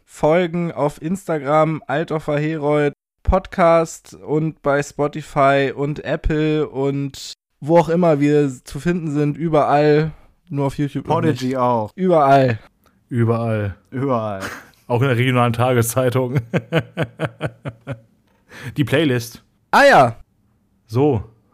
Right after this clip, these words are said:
Speaker 1: Das haben wir fast vergessen.
Speaker 3: Geil, wir
Speaker 1: Die
Speaker 3: vergessen
Speaker 1: Playlist.
Speaker 3: alles.
Speaker 2: Ja.
Speaker 3: Ich würd den Anfang machen. Äh, gut, äh, da ich jetzt hier schon mal so, so schön reingeschissen habe, wünsche ich mir, äh, ganz passend zu dieser tollen, äh, Folge und, äh, weil's immer und überall passend ist, wie ich finde,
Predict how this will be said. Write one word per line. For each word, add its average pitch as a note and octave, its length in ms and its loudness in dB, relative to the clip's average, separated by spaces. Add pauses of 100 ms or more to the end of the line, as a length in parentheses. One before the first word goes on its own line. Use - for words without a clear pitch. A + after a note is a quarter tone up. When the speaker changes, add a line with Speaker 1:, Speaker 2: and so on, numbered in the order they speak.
Speaker 1:
Das D3+ 200 0
haben F#3 160 2
wir D3+ 60 -4
fast - 240 -2
vergessen. C#3 520 0
Speaker 3:
Geil, G#2+ 300 -4
wir G#2 80 -4
Speaker 1:
Die G2 40 -8
Speaker 3:
vergessen A2 200 -2
Speaker 1:
Playlist. C#3 720 2
Speaker 3:
alles. C#3 120 -6
Speaker 2:
Ja. A#2 300 -4 (140)
Speaker 3:
Ich C3+ 180 -4
würd D3 140 -4
den D3 60 -6
Anfang D#3 300 -6
machen. G3 380 -6 (640)
Äh, C3 380 0
gut, A#2+ 240 0
äh, B2 140 -8
da B2 160 0
ich C3+ 60 -2
jetzt B2+ 100 -6
hier C3+ 100 -4
schon C3 140 -8
mal B2 100 -4
so, B2 180 -6
so A#2 160 -4
schön A#2+ 200 -6
reingeschissen A#2 560 -6
habe, A2+ 340 -2
wünsche A#2+ 280 -6
ich B2 220 -10
mir, A#2 320 0
äh, G#2+ 100 -8
ganz B2 200 -8
passend B2+ 360 -8
zu A#2 120 -10
dieser G#2+ 240 -6
tollen, B2+ 380 -6
äh, G#2+ 180 -12
Folge C3 480 -6
und, A#2 260 -2
äh, G#2+ 180 -10
weil's F2+ 180 -10
immer C3+ 280 -10
und A#2 120 -6
überall A2+ 320 -10
passend B2 340 -12
ist, A#2 160 -12
wie G#2+ 120 -10
ich G#2 60 -14
finde, A2+ 400 -6